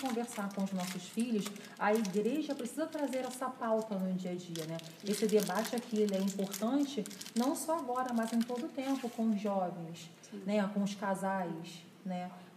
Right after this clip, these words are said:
Speaker 1: Com os casais principalmente, porque às vezes a gente pensa que essa pauta é só em relação a jovem, mas não. Às vezes pode ter muitos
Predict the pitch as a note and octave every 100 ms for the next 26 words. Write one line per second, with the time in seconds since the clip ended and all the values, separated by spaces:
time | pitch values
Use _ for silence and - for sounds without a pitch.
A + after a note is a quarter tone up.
0 | - C4+ C4+ C#4 A#3 A#3 - C#4+ - C#4+
1 | C#4+ C#4 B3+ C4 A3+ G#3 G#3+ A3 G#3+ G#3
2 | G3 A3 C#4+ D4+ B3+ A3+ - G3+ - G#3
3 | D#4 F4 A3 D#3+ - - - - - -
4 | - C#4 - A#3+ D4 E4+ G4+ G4+ - F4+
5 | G4+ D4 D4+ D4 C4+ C4+ D#4+ C4+ C4 C#4+
6 | C#4+ - - A#3+ A3 B3 A#3 - B3 A#3
7 | A#3+ G#3+ G#3+ C4 D#4 D#4+